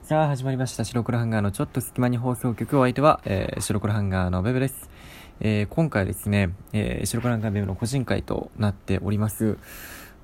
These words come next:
というところで、今週のね、土日はですね、あのー、実はですね、テレビの方で、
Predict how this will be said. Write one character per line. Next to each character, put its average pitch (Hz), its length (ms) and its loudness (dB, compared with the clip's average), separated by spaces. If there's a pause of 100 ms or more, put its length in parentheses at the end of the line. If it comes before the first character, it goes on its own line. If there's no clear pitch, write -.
と 151 100 2
い 156 60 6
う 160 60 2
と 170 120 0
こ 175 140 0
ろ 170 200 0
で、 101 400 2 (200)
今 208 180 2
週 220 1000 2
の 190 120 2
ね、 175 160 2
土 139 100 0
日 147 320 -2
は 147 120 2
で - 80 -4
す - 140 -8
ね、 95 260 2 (540)
あ 113 160 4
の 101 880 2
ー、 - 40 -2
実 135 260 0
は 117 60 6
で - 80 -4
す - 80 -8
ね、 101 60 -4
テ 220 120 4
レ 208 80 6
ビ 110 100 2
の 95 100 -4
方 104 260 -4
で、 101 280 0